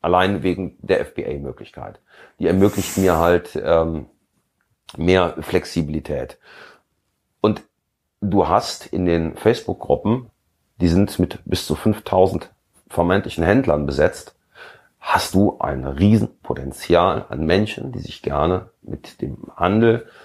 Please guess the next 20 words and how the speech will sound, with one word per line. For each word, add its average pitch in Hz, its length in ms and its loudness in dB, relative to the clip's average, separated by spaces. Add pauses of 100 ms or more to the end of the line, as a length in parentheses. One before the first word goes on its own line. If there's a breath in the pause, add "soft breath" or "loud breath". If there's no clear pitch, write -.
(140 loud breath)
über 73 260 0
Amazon 92 460 2
selbstständig 60 560 -6
machen - 320 -14
möchten. - 400 -12 (720 loud breath)
Da - 80 -4
ist - 280 0
Amazon 98 300 2
in 87 100 0
der 78 140 2
Tat - 300 -6
auch - 240 -8
einfacher - 500 0
und, - 300 -2 (160)
ähm, 85 360 0
für - 200 -2
die 92 140 2
Händler 82 480 0 (100)
ist - 500 -4
Amazon, 90 680 2